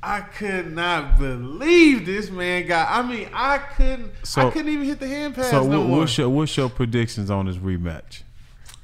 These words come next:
Speaker 1: Wilder by K O.
Speaker 2: What round? Early, late?
Speaker 1: Uh, I give Fury by eight rounds.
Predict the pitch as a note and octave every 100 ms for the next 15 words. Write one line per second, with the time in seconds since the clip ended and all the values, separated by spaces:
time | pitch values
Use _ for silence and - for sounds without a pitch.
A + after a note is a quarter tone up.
0 | - - - - - - C#3 C#3 B2 A2+
1 | A2 A#2 A#2 G#2+ - C#3+ B2 A2 - -
2 | - - - - G2+ G2 F#2+ E2+ D2+ -
3 | - - - - - - G#2 B2 C#3+ D3
4 | B2 G2+ F2 - - - - B3 C#4 C#4
5 | C#4 C4+ C4+ C4+ C4 C4 B3+ B3+ B3 B3
6 | A#3+ G3 - - - - - - - -
7 | - - - - F#4 B3 E3 B2+ D3+ C#3
8 | A#2+ A#2+ A#2 B2 A#2 A2+ A#2 A#2+